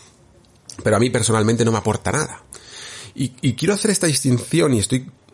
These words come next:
invirtiendo tanto tiempo en ello porque creo que es un aspecto muy clave, de verdad. El coleccionable,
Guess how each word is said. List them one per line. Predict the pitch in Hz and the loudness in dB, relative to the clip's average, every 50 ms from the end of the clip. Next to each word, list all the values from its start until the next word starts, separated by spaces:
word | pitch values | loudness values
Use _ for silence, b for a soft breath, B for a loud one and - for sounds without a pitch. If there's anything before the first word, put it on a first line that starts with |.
| _ - | _ -4
invirtiendo | - 131 117 107 113 107 101 104 127 127 123 113 - | 0 2 2 4 2 0 0 0 2 2 2 2 2
tanto | 117 110 107 117 | 0 0 -2 0
tiempo | 110 117 107 101 92 - 90 | 0 2 2 2 2 0 0
en | 90 | 0
ello | 113 135 110 113 - | 0 0 0 0 0
porque | - 92 - - 87 | -2 -4 -4 -4 -2
creo | - 107 120 123 | 0 2 2 2
que | 117 - 107 113 | 2 2 2 2
es | 113 - - - - - | 2 0 -2 -6 -4 0
un | 123 113 | 0 0
aspecto | 107 - - - 110 - - 110 | 0 0 -2 -6 -4 -2 0 0
muy | 101 101 101 101 | 2 2 2 0
clave, | - - 92 85 82 87 | 2 0 0 0 -2 -2
de | - - | -2 -2
verdad. | 90 92 92 95 95 - B B B B B B B - | -2 0 0 0 -2 -2 B B B B B B B -4
El | - 98 95 - | -2 -2 -2 -2
coleccionable, | - - 104 98 95 - - - 92 104 107 117 123 123 117 113 117 117 113 113 110 107 104 104 - | 0 0 0 0 0 -2 -2 -2 0 2 2 4 4 4 4 4 4 4 6 6 6 4 4 2 -2